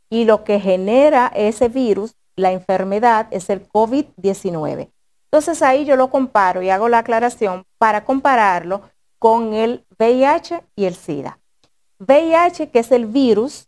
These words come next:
y el sida, que es ya el síndrome de inmunodeficiencia adquirida, que es ya la enfermedad. La cantidad de personas que vive con V I H y que no llega a, eh, la etapa del sida,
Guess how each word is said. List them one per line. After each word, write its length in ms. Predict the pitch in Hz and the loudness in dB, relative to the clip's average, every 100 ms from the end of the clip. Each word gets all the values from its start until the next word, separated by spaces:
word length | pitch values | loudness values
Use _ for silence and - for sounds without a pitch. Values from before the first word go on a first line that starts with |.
| _ | _
y 140 | - 233 | 0 0
el 140 | 220 | 0
sida, 540 | 214 - 320 247 220 226 | -6 -4 0 2 2 0
que 120 | 208 | -4
es 80 | 196 | 0
ya 180 | 208 | 0
el 80 | 208 | 0
síndrome 580 | 196 226 220 196 185 190 | -4 -4 -2 -2 0 0
de 80 | 185 | -2
inmunodeficiencia 760 | 180 175 175 175 165 180 175 | -4 -2 -2 -4 -8 -6 -4
adquirida, 520 | 190 - 247 226 226 226 | -6 -4 -4 -2 -2 -2
que 220 | 190 196 | -4 -2
es 80 | 190 | -2
ya 140 | 190 | -2
la 40 | 196 | -4
enfermedad. 640 | 190 180 170 156 143 - _ _ _ _ _ _ _ | -4 -6 -6 -8 -10 -12 _ _ _ _ _ _ _
La 200 | 214 247 | 0 2
cantidad 420 | 254 247 240 240 | 2 0 2 2
de 100 | 302 | 2
personas 520 | 359 294 262 285 294 294 | 2 0 0 0 0 0
que 160 | 226 | -2
vive 400 | 190 269 330 226 | -2 -2 0 -2
con 160 | 196 180 | -2 -2
V 160 | 185 | 0
I 120 | 202 190 | 0 0
H 380 | 160 156 - - _ | -2 -6 -16 -20 _
y 120 | 247 | -8
que 220 | 233 226 | 0 0
no 200 | 214 220 | 2 -2
llega 540 | 247 233 285 240 190 - | 0 2 2 2 0 -2
a, 460 | - 196 196 233 254 - | 0 0 0 -2 -6 -4
eh, 520 | 208 202 196 190 180 | 0 0 0 2 2
la 220 | 175 196 190 | 2 0 0
etapa 400 | 185 208 214 208 | 0 -2 0 -2
del 140 | 196 | -4
sida, 440 | - 180 147 131 | -8 -8 -6 -8